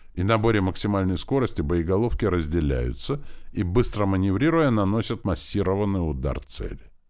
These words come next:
Эта ракета была разработана как противодействие активным щитам.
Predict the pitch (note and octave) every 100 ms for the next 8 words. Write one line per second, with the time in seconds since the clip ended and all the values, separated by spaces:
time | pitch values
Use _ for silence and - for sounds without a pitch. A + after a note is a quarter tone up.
0 | _ _ _ _ _ _ _ _ _ _
1 | _ _ _ _ - B1+ C#2+ C#2 C2+ G2
2 | - B1 C2 C2 C2 B1 C2 C2+ E2 -
3 | A#1+ A#1 A1+ - C2+ - B1+ B1+ C#2+ D#2
4 | - A#1+ A1+ - - A#1 A1+ - - -
5 | -